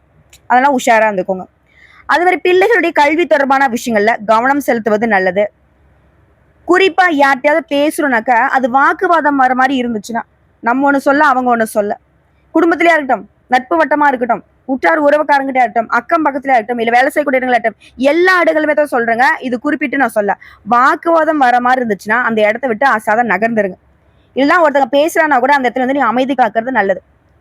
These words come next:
தவிர்ப்பது சிறப்புங்க, எழுதி வச்சுக்கோங்க. அடுத்து பெண்களை பொறுத்த வரைக்கும் பண வரத்து திருப்தியை கொடுக்கும். ஆடை ஆபரணங்களை வாங்கி சந்தோஷப்படுவீங்க. உங்களுடைய விருப்பங்களை எல்லாமே நிறைவேற்றிக்க போறீங்க. வெளியூர் பயணங்கள் போயிட்டு வருவீங்க. உங்களுடைய தோழிகளுடன்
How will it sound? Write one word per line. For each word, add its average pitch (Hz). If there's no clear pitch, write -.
தவிர்ப்பது 277
சிறப்புங்க, 240
எழுதி 269
வச்சுக்கோங்க. 208
அடுத்து 285
பெண்களை 339
பொறுத்த 269
வரைக்கும் 247
பண 285
வரத்து 302
திருப்தியை 311
கொடுக்கும். 226
ஆடை 277
ஆபரணங்களை 302
வாங்கி 262
சந்தோஷப்படுவீங்க. 262
உங்களுடைய 254
விருப்பங்களை 320
எல்லாமே 277
நிறைவேற்றிக்க 285
போறீங்க. 214
வெளியூர் 311
பயணங்கள் 277
போயிட்டு 269
வருவீங்க. 233
உங்களுடைய 269
தோழிகளுடன் 330